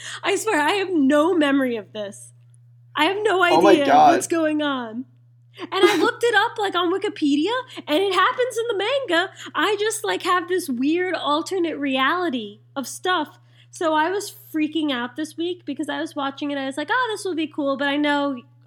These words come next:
Speaker 1: Haruka wins. And then Chihaya won. And then Arata lost. And then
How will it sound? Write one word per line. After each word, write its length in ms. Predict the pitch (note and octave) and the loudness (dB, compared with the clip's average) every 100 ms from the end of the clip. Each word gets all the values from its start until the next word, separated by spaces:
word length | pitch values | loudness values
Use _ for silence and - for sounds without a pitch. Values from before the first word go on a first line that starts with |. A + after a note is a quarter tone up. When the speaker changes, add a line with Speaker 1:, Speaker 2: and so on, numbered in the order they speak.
| - | -4
Speaker 1:
Haruka 380 | D#4+ D4+ D4 C#4+ | 0 0 -2 -4
wins. 680 | D4 G4 B3+ G#3 G3 - - _ _ _ _ _ _ _ _ _ _ D4+ | -2 -2 -4 -8 -14 -20 -20 _ _ _ _ _ _ _ _ _ _ -4
And 140 | D4+ | 0
then 260 | D#4 D#4 B3+ | 0 0 -2
Chihaya 500 | - E4 D#4+ D#4 C#4+ | -2 0 2 2 0
won. 520 | C4 A3+ G3+ G3 - - _ _ _ _ _ _ _ _ _ _ _ _ _ _ - | -2 -4 -6 -12 -16 -20 _ _ _ _ _ _ _ _ _ _ _ _ _ _ -8
And 160 | C#4+ D4+ | -4 0
then 440 | E4+ E4+ D#4 B3 - D4 | 0 0 -2 -6 -8 -4
Arata 400 | E4+ E4+ F4 D#4+ | 0 2 2 0
lost. 680 | C#4 D4+ D#4+ A#3+ G3 - - | 0 0 0 -2 -6 -16 -14
And 180 | B3 C4+ | -8 -4
then 540 | D#4 D#4 D4+ C4 | -2 -2 -4 -6